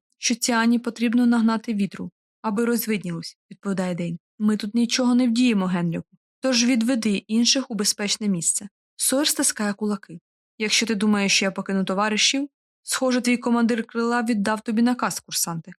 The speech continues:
каже Бреннан спокійним тоном. "Забери Слоун", я дивлюсь на неї, коли вона підходить, явно обережна. Мені довелося тримати Ліама,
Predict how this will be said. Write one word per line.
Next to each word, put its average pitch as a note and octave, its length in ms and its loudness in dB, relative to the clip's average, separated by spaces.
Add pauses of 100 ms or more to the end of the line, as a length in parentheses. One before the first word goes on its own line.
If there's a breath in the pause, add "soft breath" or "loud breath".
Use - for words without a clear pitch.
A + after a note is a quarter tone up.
каже F#3+ 260 -2
Бреннан G#3 320 2
спокійним G3 520 -2
тоном. E3+ 340 -8 (300)
"Забери D4+ 360 0
Слоун", F3+ 400 -2
я G3+ 80 -4
дивлюсь F#3+ 320 0
на G3+ 80 -4
неї, C4+ 360 0 (340)
коли A#3 200 0
вона G#3+ 260 2
підходить, C4+ 600 -2 (420)
явно A3 320 2
обережна. G3+ 540 -2 (400)
Мені C4 220 4
довелося C4+ 380 2
тримати C4 420 0
Ліама, G#3+ 340 0